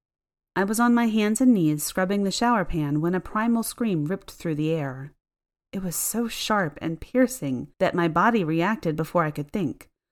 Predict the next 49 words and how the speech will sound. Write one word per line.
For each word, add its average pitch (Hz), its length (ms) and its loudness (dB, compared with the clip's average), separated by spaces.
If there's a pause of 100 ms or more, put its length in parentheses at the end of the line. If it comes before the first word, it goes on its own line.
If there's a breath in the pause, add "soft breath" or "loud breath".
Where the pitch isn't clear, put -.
(480)
I 226 80 6
was 220 180 4
up 247 180 4
and 254 140 6
running 240 300 6
towards 226 320 0
the 214 100 -4
front 214 240 -2
door, 208 240 2
thinking 196 360 -2
that - 140 -4
maybe 180 280 2
that 180 200 -2
jerk 208 280 -2
had 190 160 -4
accidentally 190 520 -4
chopped 202 320 -2
off 202 140 -2
his 180 180 -2
thumb 226 300 2
or 170 60 0
gotten 170 280 -2
pinned 233 360 2
in 202 80 0
the 185 80 2
hammock. 196 580 0 (680)
My 240 140 4
mind 240 400 8
invented 214 480 2
a 170 60 -2
thousand 240 500 2
scenarios 185 600 2
before 202 260 -2
I 202 80 2
was 190 180 -4
able 196 200 -4
to 190 120 -8
tug 208 320 -4
open 226 300 -2
the 202 120 -6
green 196 260 -2
front 202 320 -6
door 160 280 0
and 175 160 0
sprint - 380 -6
towards 226 360 -2
the 214 80 -6
side 208 280 0
yard. 196 480 -4